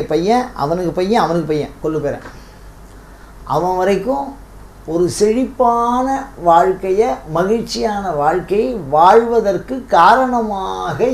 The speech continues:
இருக்கக்கூடிய பண்பை கபர்த்தினின்னு சொல்றோம். அப்ப அந்த நாமாவளி சொல்லி நம்ம கும்பிட்டா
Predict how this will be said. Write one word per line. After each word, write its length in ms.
இருக்கக்கூடிய 1000
பண்பை 400
கபர்த்தினின்னு 720
சொல்றோம். 280
அப்ப 180
அந்த 280
நாமாவளி 420
சொல்லி 260
நம்ம 220
கும்பிட்டா 440